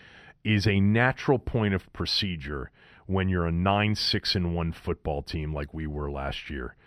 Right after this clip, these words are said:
We all need to look into the mirror at what we do and how we do it, starting with me. That's the approach I am taking, closed quote. They were nine six and one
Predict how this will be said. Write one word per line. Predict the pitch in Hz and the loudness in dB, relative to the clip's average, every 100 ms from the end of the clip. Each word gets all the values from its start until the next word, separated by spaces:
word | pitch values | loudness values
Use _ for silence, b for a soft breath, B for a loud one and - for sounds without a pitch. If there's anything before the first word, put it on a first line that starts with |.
| b b | b b
We | - 117 - | -2 -2 4
all | 135 143 | 6 8
need | 135 120 95 | 6 2 0
to | |
look | 95 95 - | 0 -2 0
into | 92 85 | 0 0
the | |
mirror | 82 85 76 71 | 0 0 -2 -4
at | 78 | -6
what | 87 85 | -8 -6
we | 85 | -8
do | 78 82 76 69 | -6 -4 -6 -6
and | 87 78 | -6 -4
how | 90 85 | -2 -2
we | 82 | -4
do | 73 78 71 | -6 -6 -6
it, | - | -6
starting | - - 120 117 98 | -4 2 4 4 2
with | 85 - | -2 -4
me. | 82 69 62 _ b b b | -6 -6 -10 _ b b b
That's | 92 120 - | 2 2 2
the | - 101 | -2 -2
approach | - 101 87 - - - | 0 -2 -2 -4 -10 -4
I | 85 | -2
am | 82 78 | -2 -4
taking, | - 76 - 67 65 | -4 -8 -8 -14 -14
closed | - 95 82 80 - | -8 -4 -4 -4 -10
quote. | - 76 60 _ b b b b b b b | -8 -8 -8 _ b b b b b b b
They | 95 | 2
were | 107 | 4
nine | 113 127 131 | 6 6 2
six | - - - | 0 -2 0
and | 104 92 87 | 0 0 2
one | 87 85 | 2 0